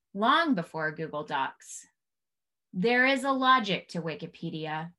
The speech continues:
no magic. The free encyclopedia launched in two thousand and one for, quote, "anyone to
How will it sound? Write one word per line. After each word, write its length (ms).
no 320
magic. 600
The 100
free 340
encyclopedia 960
launched 580
in 200
two 200
thousand 340
and 160
one 320
for, 400
quote, 260
"anyone 760
to 180